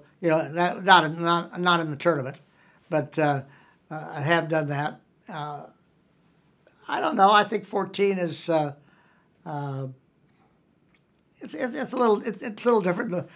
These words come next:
and the distance these guys hit it, they've been hitting it at the green from the back tee. So,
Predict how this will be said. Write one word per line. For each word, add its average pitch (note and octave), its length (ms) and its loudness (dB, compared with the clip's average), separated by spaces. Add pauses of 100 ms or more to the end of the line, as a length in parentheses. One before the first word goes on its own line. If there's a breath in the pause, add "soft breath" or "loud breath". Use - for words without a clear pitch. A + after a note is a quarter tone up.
(160 loud breath)
and F3 100 -4
the E3 60 -6
distance G3+ 420 2
these F#3+ 200 0
guys F3+ 280 6
hit F#3+ 140 0
it, - 180 -2 (200 soft breath)
they've A#3 160 2
been A#3+ 80 0
hitting F#3 260 4
it E3 60 -2
at E3+ 120 0
the F3+ 60 -4
green E3+ 280 4
from G3 140 -4
the F#3 60 0
back G3+ 300 4
tee. C#3+ 200 -6
So, C#3 360 -8